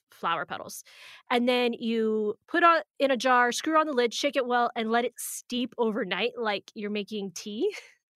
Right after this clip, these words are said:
And then the next day, once the, the gin has become, like, this dark blue color, you strain out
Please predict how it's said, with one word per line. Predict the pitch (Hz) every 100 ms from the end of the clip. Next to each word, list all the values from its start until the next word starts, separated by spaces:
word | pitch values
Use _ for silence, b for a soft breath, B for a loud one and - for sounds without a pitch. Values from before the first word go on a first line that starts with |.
| B B B B _ _ -
And | 277
then | 285 285
the | 285
next | 285 339 -
day, | 359 302
once | 294 285 262
the, | 277 254 240 - 240
the | 233 180
gin | - 247 254
has | 214
become, | 247 - 233
like, | 240
this | - 202
dark | 165 165 208 220
blue | 185 208 202 233
color, | 277 285 302 359 415 - B B B
you | 233
strain | - 196 190
out | -